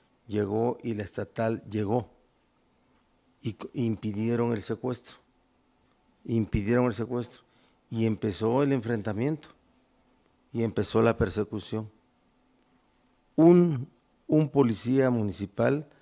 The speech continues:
este, recibió un disparo, primero fue herido y después falleció. Y inmediat-, y se empezó la persecución y encont-, y están detenidos seis personas,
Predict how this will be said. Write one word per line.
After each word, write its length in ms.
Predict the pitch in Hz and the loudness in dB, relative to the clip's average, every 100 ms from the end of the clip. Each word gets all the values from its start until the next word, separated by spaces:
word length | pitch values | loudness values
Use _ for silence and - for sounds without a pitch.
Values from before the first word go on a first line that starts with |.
| _ _ _ - | _ _ _ -14
este, 1200 | - - - - - - - - - - - - _ _ _ _ _ _ 113 | -12 -12 -14 -12 -10 -8 -10 -12 -16 -20 -20 -20 _ _ _ _ _ _ -10
recibió 380 | 101 107 107 | -6 -2 2
un 60 | 123 | 2
disparo, 540 | 110 - 117 117 120 - _ _ _ _ _ _ | 0 -4 0 0 -2 -10 _ _ _ _ _ _
primero 400 | - 98 110 110 | -6 -2 2 2
fue 200 | - 110 | 2 2
herido 380 | 113 120 123 120 | 2 0 -2 -2
y 100 | 110 | -2
después 380 | 101 - - 107 | -4 -6 -12 -10
falleció. 520 | - 104 98 - 113 - _ _ _ _ _ _ _ _ - - _ - | -10 -10 -10 -14 -14 -16 _ _ _ _ _ _ _ _ -20 -20 _ -6
Y 220 | 117 110 | 0 4
inmediat-, 500 | 110 104 107 127 127 | 4 4 4 2 0
y 140 | 120 87 | -6 -6
se 140 | 110 - | -6 -4
empezó 360 | 104 98 95 123 | -4 -4 -4 -2
la 140 | 131 | -2
persecución 680 | 123 98 104 101 85 110 120 - - - _ _ | -6 -8 -8 -10 -6 -4 -4 -8 -20 -20 _ _
y 220 | - 104 101 | -6 0 2
encont-, 420 | 98 104 95 - | 2 0 0 -2
y 260 | 104 101 | -2 -2
están 360 | 101 - 117 123 | -4 0 2 4
detenidos 600 | 120 - 104 113 113 104 | 2 2 2 4 2 0
seis 320 | - 131 127 | 0 0 0
personas, 640 | - 117 123 135 - - | -2 -4 -6 -10 -14 -20